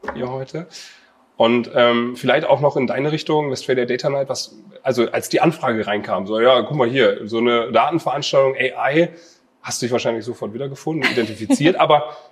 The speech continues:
Speaker 1: sag mal, also ins beschauliche Münster,
Speaker 2: Ja.
Speaker 1: ähm, wie war's für dich? Also die,
Speaker 2: Ich
Speaker 1: erstens die Veranstaltung, Entschuldigung, aber
Speaker 2: Ja.
Speaker 1: die Anfrage, Veranstaltung
Speaker 2: Ja.
Speaker 1: und dann vielleicht auch so der, so viel sei verraten, deswegen stehen wir ja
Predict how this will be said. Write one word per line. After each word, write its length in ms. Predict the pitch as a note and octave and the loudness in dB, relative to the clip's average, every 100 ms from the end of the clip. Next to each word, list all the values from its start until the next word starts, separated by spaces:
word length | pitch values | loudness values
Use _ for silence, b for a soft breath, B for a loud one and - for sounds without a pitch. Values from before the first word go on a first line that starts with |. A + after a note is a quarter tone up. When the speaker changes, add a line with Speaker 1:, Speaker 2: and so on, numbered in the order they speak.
| _ | _
Speaker 1:
sag 180 | - F3+ | 2 4
mal, 140 | F#3+ | 4
also 200 | A#2+ B2 | 2 0
ins 460 | C#3 D3 - - _ _ _ _ | 0 0 -2 -14 _ _ _ _
beschauliche 640 | - - A#2 C#3+ C#3 - | -6 2 2 2 0 -6
Münster, 720 | G#2+ B2 D#3 - - C#3 D3 _ - | -8 -4 -6 -8 -10 -8 -10 _ -2
Speaker 2:
Ja. 260 | A2 A2+ | 2 4
Speaker 1:
ähm, 280 | A2+ A2 A2+ - _ _ _ _ - | 2 0 -6 -12 _ _ _ _ -6
wie 160 | B2 C3 | 0 4
war's 220 | D#3+ - | 2 0
für 140 | D3 | -4
dich? 400 | C#3 G3+ - - - | -2 -2 -4 -18 -18
Also 300 | G2 G2+ G2 A2 - - - b b b b - | -10 -8 -8 -10 -16 -18 -20 b b b b 0
die, 100 | D3 | 4
Speaker 2:
Ich 60 | |
Speaker 1:
erstens 220 | F3+ F#3+ F3+ | 4 2 -2
die 80 | |
Veranstaltung, 380 | D3 B2 E3 F3+ | 0 2 4 2
Entschuldigung, 360 | E3 D#3 F3 F#3+ | 2 4 4 4
aber 120 | D3+ | 4
Speaker 2:
Ja. 60 | F#3+ | 2
Speaker 1:
die 40 | |
Anfrage, 480 | C#3+ F#3 - G3 F#3+ | 2 0 0 -2 -2
Veranstaltung 560 | - C3+ D3+ - F3+ E3 | -4 -2 -2 0 0 0
Speaker 2:
Ja. 40 | |
Speaker 1:
und 100 | D3+ | -2
dann 100 | C3+ | -4
vielleicht 280 | - D3 D3 | -2 -4 -4
auch 120 | B2+ B2+ | -6 -8
so 160 | - | -6
der, 280 | B2+ A#2+ A2+ - b b b _ _ _ _ _ _ - - | 0 2 0 -4 b b b _ _ _ _ _ _ -20 -14
so 160 | A#2+ | -10
viel 160 | G2 A#2 | -2 0
sei 160 | G2+ G2 | 0 -2
verraten, 540 | - F#2 G#2 C3 D#3 | -4 -4 -2 -2 -6
deswegen 240 | A2 G2 | -6 -10
stehen 160 | - C#3+ | -4 0
wir 60 | A2+ | 0
ja 120 | F2 | 0